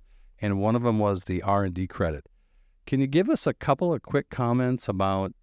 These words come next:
how those two work independently and just what's going on there?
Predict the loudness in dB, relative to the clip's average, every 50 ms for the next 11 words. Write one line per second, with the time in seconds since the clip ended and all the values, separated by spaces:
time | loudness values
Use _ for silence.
0 | _ _ _ _ _ _ _ _ _ _ -6 -2 0 0 2 2 4 4 4 2
1 | 0 -2 -2 0 0 0 0 0 0 0 0 -2 -4 -4 -4 -4 -2 0 0 2
2 | 2 2 2 0 0 0 0 0 0 0 -2 -2 -2 -2 -2 -2 -4 -6 _ _
3 | _ _ _ -12 -6 -6 -6 -4 -2 -4 -2 0 2 2 2 2 2 2 0 0
4 | -2 -4 -10 -20